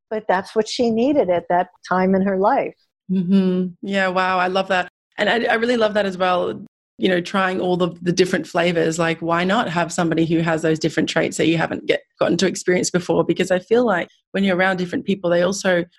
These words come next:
Speaker 2: evoke different parts of you. So you get to be this new version of you that was always there, but maybe it just never
Speaker 1: Yeah.
Speaker 2: came out so much.
Speaker 1: My, my friend Allison Armstrong, who's a great relationship teacher, she says that women have to stop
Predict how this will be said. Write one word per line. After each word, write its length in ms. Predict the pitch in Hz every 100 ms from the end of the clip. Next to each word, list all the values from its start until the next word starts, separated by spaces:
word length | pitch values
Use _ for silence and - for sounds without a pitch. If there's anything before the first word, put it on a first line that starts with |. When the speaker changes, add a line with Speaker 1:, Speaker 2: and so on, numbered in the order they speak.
| -
Speaker 2:
evoke 420 | 180 180 185 185
different 320 | 190 185 -
parts 280 | - - -
of 100 | 160
you. 380 | 170 175 202 226
So 140 | -
you 100 | 185
get 180 | 180 185
to 100 | -
be 500 | 175 175 175 165 170 175 _ -
this 140 | 175
new 240 | 190 180
version 320 | 170 175 175 180
of 80 |
you 160 | 165 170
that 160 | 175 208
was 100 | 214
always 240 | 262 214
there, 460 | 196 240 180 - 180
but 140 | -
maybe 240 | 170 185 160
it 60 |
just 180 | - 202
never 140 | 170
Speaker 1:
Yeah. 100 | 170
Speaker 2:
came 160 | 165 156
out 180 | 165 -
so 120 | 214
much. 180 | 220 254
Speaker 1:
My, 200 | 240 262 -
my 120 | 233
friend 320 | 233 254 277
Allison 460 | 254 214 226 - 214
Armstrong, 560 | 190 202 - 185 170
who's 220 | 165 190 180
a 120 | 180 -
great 360 | 196 196 202 -
relationship 720 | 165 165 170 185 180 175 175
teacher, 440 | - 175 - 175 175 _ _ _
she 360 | - - 262
says 420 | 285 262 190 190 190
that 240 | 196 202
women 340 | 196 220 247
have 340 | 254 226 202 -
to 100 | 208
stop 560 | - - - 190 196